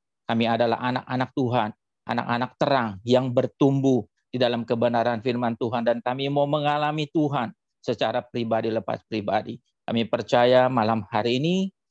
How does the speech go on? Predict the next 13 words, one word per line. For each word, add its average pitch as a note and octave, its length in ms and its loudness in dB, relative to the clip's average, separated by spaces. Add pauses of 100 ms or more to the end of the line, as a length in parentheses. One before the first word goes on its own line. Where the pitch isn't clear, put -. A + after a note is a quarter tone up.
(160)
menjadi A2+ 240 0
malam A2+ 320 0
yang A2 240 -2
penuh A2+ 200 0
mujizat. G#2 600 -2 (360)
Tuhan A#2 240 -2
melawat B2+ 400 0
setiap C3 320 -4
pribadi A#2+ 480 0
kami, C3 320 -2
Tuhan A2+ 240 -4
memberikan A2+ 560 -2
kekuatan, C#3+ 720 0